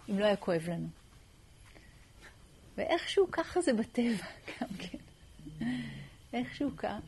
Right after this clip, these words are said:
ככה זה גם בטבע. אז אני, אני רוצה להציע את זה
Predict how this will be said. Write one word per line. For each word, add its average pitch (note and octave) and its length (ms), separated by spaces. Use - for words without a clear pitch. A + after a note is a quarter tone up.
ככה G#3+ 340
זה F3 120
גם F3+ 240
בטבע. E3+ 440
אז G3 140
אני, G3 460
אני G3 160
רוצה F#3+ 300
להציע C#4 560
את E3+ 80
זה D3 200